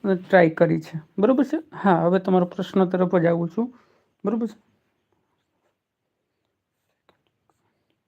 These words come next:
જો એમાં એવું છે નિશુભાઈ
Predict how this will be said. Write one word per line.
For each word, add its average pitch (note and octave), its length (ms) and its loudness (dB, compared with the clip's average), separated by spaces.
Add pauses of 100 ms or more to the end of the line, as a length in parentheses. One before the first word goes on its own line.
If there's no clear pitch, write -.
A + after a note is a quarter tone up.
(760)
જો G3+ 440 0
એમાં G#3+ 220 0
એવું A3+ 200 2
છે - 140 -4
નિશુભાઈ F3+ 480 -4